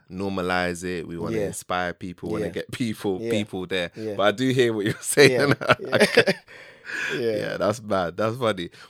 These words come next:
Speaker 1: But yeah, like, so, so on the numbers game, right? I was talking about, like, utilizing, like, social media,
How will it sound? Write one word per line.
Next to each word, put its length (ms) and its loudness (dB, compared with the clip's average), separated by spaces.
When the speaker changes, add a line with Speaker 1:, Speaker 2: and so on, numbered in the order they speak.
Speaker 1:
But 120 0
yeah, 160 8
like, 260 4
so, 440 2
so 360 0
on 120 2
the 100 2
numbers 300 -2
game, 240 -10
right? 200 -12
I 60 -8
was 140 -4
talking 260 -4
about, 260 -6
like, 280 -12
utilizing, 720 -10
like, 280 -16
social 380 -14
media, 500 -16